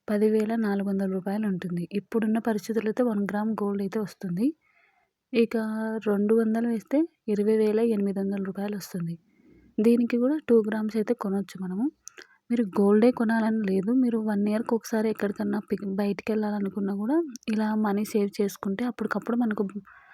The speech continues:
బర్డెన్ లాగా ఉండకుండా ఈజీగా మనం ఎక్కడికైనా వెళ్ళి రావచ్చు. లేదు, మీరు గోల్డ్ కొనాలనుకుంటే వన్ ఇయర్‌కి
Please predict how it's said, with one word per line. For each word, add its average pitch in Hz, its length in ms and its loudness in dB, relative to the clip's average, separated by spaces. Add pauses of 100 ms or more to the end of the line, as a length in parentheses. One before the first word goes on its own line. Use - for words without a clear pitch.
(260)
బర్డెన్ 202 440 2
లాగా 208 220 -2
ఉండకుండా 202 480 -2 (100)
ఈజీగా 208 400 0
మనం 214 240 0 (520)
ఎక్కడికైనా 214 500 -2 (200)
వెళ్ళి 202 220 -2
రావచ్చు. 196 480 -2 (680)
లేదు, 214 500 2
మీరు 214 280 -2
గోల్డ్ 208 260 4
కొనాలనుకుంటే 214 800 -2 (560)
వన్ 214 280 2
ఇయర్‌కి 240 340 2